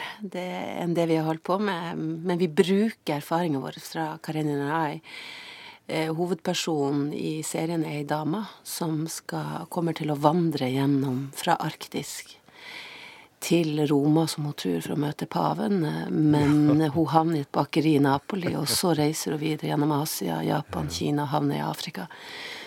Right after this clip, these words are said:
Speaker 1: Og hun er inspirert av, eh, Dantes, eh, Divina Commedia, men hun har da plantet inn en chip i hodet sitt om artificial intelligence. Og den operasjonen, den gikk ikke så bra.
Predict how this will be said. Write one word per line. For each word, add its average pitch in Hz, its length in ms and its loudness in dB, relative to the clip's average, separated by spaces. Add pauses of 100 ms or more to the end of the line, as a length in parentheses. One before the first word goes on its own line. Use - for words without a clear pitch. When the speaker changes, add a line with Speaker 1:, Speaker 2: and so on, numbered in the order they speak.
(460)
Speaker 1:
Og 160 260 4
hun 170 120 6
er 160 140 4
inspirert 156 640 2
av, 139 260 0
eh, 151 200 -6 (360)
Dantes, 151 640 0
eh, 170 300 -6 (360)
Divina 156 360 4
Commedia, 156 480 0
men 147 240 2
hun 165 220 2
har 147 240 4
da 147 180 2
plantet 147 440 -2
inn 143 220 2
en 139 260 0 (760)
chip - 320 2 (180)
i 151 380 -4 (680)
hodet - 200 0
sitt - 320 -6
om 160 580 -4 (100)
artificial 165 560 -2
intelligence. 165 800 -2 (880)
Og 165 80 -2
den 160 140 6
operasjonen, 143 760 0 (140)
den 143 180 0
gikk - 260 -4
ikke - 100 -8
så 123 140 -2
bra. 127 260 0